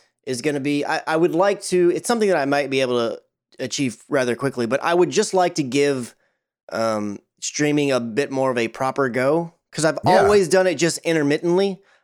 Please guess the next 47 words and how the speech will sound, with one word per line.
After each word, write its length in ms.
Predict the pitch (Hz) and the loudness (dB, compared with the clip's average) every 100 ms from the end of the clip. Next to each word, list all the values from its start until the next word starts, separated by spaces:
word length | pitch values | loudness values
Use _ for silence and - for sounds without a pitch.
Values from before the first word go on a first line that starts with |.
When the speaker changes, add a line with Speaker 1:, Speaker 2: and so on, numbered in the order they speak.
| - | 0
Speaker 1:
I 100 | 156 | 2
would 120 | 175 | 2
Speaker 2:
Mm-hmm. 100 | 143 | 2
Speaker 1:
like 220 | 170 180 | 2 2
to 80 | 180 | 0
get 300 | 147 170 170 | 2 2 0
some 440 | - 147 147 160 151 | -4 -2 2 2 0
type 300 | 156 151 156 | -2 -2 -2
of 160 | 143 | -2
consistency 600 | - 135 147 135 156 143 139 | -2 -2 -2 -2 -2 -2 -2
for 180 | 139 | 0
at 100 | 143 | 0
least, 220 | 220 202 180 | 0 -2 0
you 60 | |
know, 100 | 151 | 0
a 40 | 127 | 2
month 220 | 131 139 | 0 -2
or 40 | |
two 160 | 131 147 | 0 0
to 80 | 123 | -2
see. 520 | - 180 170 160 135 - _ _ _ | -2 0 2 0 -2 -10 _ _ _
I 100 | 156 | -6
feel 160 | 156 233 | 0 2
like 140 | 208 | 2
that 100 | 196 | 2
would 100 | 185 | 2
be 100 | 175 | 4
enough 260 | 156 156 160 | 2 2 0
time 200 | 156 151 | -2 -2
to 80 | 135 | 0
really 200 | 147 135 | 0 0
see, 160 | - | 0
like, 160 | 135 123 | -2 -2
hey, 200 | 151 151 | 0 0
is 100 | 127 | 0
this 120 | 147 | 0
something 300 | 165 147 139 | -2 -2 0
I 80 | 131 | 0
feel 200 | 123 143 | 0 0
like 200 | 131 123 | 0 0
I 80 | 127 | -2
can 160 | 127 120 | -4 -2
do, 500 | 127 127 123 120 117 | 0 2 2 0 -6
you 180 | 98 120 | -8 -6
know, 60 | 110 | -4
relatively 1000 | 123 131 123 113 123 117 117 117 113 101 | -2 0 0 -2 -4 -2 0 0 -2 -4
regularly? 720 | 104 117 101 87 73 76 62 | -2 -4 -4 -10 -12 -16 -18